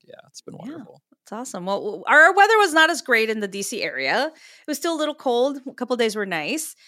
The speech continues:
Speaker 2: Um, we had a really good time, really great time hanging out with the kids, did tons of activities. We were so busy. Like, it's not even funny.
Speaker 1: Yeah.
Speaker 2: Um, and I'll share some of the stuff that we're, that, that we did this weekend 'cause it was super fun and it relates to one of the stories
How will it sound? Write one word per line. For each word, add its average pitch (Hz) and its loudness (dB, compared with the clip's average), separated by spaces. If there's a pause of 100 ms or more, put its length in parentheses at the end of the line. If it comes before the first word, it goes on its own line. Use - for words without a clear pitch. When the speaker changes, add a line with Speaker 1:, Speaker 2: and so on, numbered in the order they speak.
(280)
Speaker 2:
Um, 208 0
we 254 -4
had 262 2
a 226 0
really 214 -4
good 277 -8
time, 185 -4
really 196 -4
great 214 -4
time 185 -8 (840)
hanging 214 -4
out 185 2
with 160 -10
the - -20
kids, 339 -2 (440)
did 220 0
tons 269 0
of 247 2
activities. 185 -2
We 226 -8
were 277 -2
so 185 -4
busy. 180 -8
Like, 196 -10 (140)
it's - -16
not 214 -10
even 165 -6
funny. 139 -12 (560)
Speaker 1:
Yeah. 170 0
Speaker 2:
Um, 156 -8
and 202 0
I'll 294 4
share 415 2
some 339 -2
of - 0
the 262 0
stuff 247 0
that 233 0
we're, 180 0
that, 170 -10 (100)
that 175 -4
we 175 -6
did 165 -2
this 165 -8
weekend 147 -14
'cause 147 -14
it 151 -6
was 151 -4
super 247 0
fun 151 -2
and 156 -8
it 185 -6
relates 208 0
to - -10
one 190 -6
of 165 -8
the 180 -10
stories 226 -6